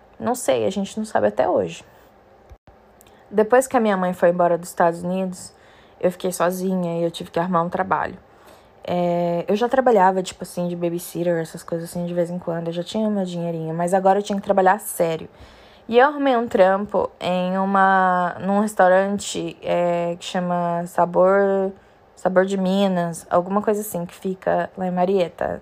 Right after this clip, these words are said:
é, na Georgia. E eu tinha uma semana que eu tava trabalhando lá e o meu tio entrou no restaurante. Desde então, a gente não tinha se visto, né? E ele entrou no restaurante. Na hora que ele entrou no restaurante,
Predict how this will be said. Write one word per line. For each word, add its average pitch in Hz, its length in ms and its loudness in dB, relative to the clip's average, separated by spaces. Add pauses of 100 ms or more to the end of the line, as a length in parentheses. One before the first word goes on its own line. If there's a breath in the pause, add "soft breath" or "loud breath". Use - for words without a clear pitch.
(120)
é, 170 420 -8
na 170 220 -8
Georgia. - 420 -8 (1300 loud breath)
E 226 440 0
eu 220 80 6
tinha 240 240 -2
uma 262 140 4
semana 294 320 2
que 262 60 2
eu 262 40 0
tava 233 180 4
trabalhando 208 480 4
lá 202 320 4 (960)
e 202 320 -2
o 190 40 -2
meu 208 180 4
tio 202 300 0
entrou 202 520 0 (260)
no 190 240 -2
restaurante. 185 500 -2
Desde 190 200 -2
então, 185 160 0
a 190 40 2
gente 190 180 -6
não 190 60 -6
tinha 196 140 -14
se - 120 -14
visto, 175 380 -10
né? 180 180 -6 (960 soft breath)
E 196 180 0
ele 190 160 4
entrou 202 300 4
no 208 80 2
restaurante. 196 600 2
Na 190 160 6
hora 269 160 4
que 339 100 -4
ele 311 100 0
entrou 240 320 0
no 196 60 -2
restaurante, 185 920 2